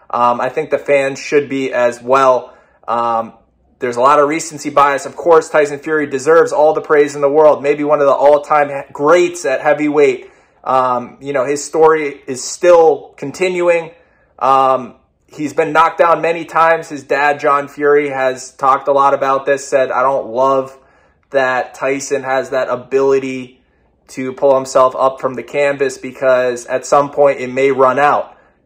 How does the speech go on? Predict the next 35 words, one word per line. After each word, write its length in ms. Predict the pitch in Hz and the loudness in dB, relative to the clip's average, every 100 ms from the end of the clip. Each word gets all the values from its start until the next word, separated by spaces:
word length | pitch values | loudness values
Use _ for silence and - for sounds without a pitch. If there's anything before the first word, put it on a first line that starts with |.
| - | -10
And, 640 | 123 123 123 120 113 - | -8 -4 -2 -2 -4 -6
um, 340 | 120 117 117 | -2 -2 -2
I 100 | 110 | -4
think 260 | 123 156 147 | -4 -4 -2
what 100 | 143 | -2
he 60 | 127 | -2
means 320 | 135 143 139 | -4 -4 0
by 180 | 135 131 | 2 2
that 300 | 127 131 - | 2 0 -4
is 360 | 123 120 120 - | -6 -8 -8 -4
everyone's 480 | 139 147 143 135 | -2 0 -2 -4
chin 360 | - - 147 139 | -10 -4 -4 -4
deteriorates 680 | - - 143 139 135 131 - | -10 -4 0 2 2 0 -2
over 260 | 131 127 | -4 -4
time. 480 | 120 139 135 135 131 - _ _ _ _ - | -2 0 2 0 -2 -8 _ _ _ _ -12
Um, 540 | - 117 117 110 104 | -6 -4 -2 -4 -6
at 180 | - 120 | -6 -4
some 220 | - 139 | -2 -4
point, 320 | 127 135 135 123 | -2 0 0 -2
maybe 240 | 131 127 | -8 -10
Tyson 460 | - 135 131 123 120 | -4 -2 -2 -4 0
won't 240 | 139 - | 0 0
be 80 | 127 | -2
able 180 | 110 104 | -2 -4
to 60 | |
get 180 | 104 95 | -8 -8
back 300 | 107 101 - | -6 -6 -4
up. 320 | 104 101 - _ _ _ | -6 -6 -12 _ _ _
And, 420 | - 110 107 107 110 | -8 -6 -4 -4 -4
um, 400 | 107 107 104 95 | -2 -4 -6 -10
you 80 | 117 | -8
know, 120 | 110 | -8
he's 180 | 117 - | -8 -6
certainly 580 | - 135 135 123 117 | -2 -2 -2 -8 -8
used 600 | 110 120 131 131 120 - | -10 -8 -6 -6 -10 -18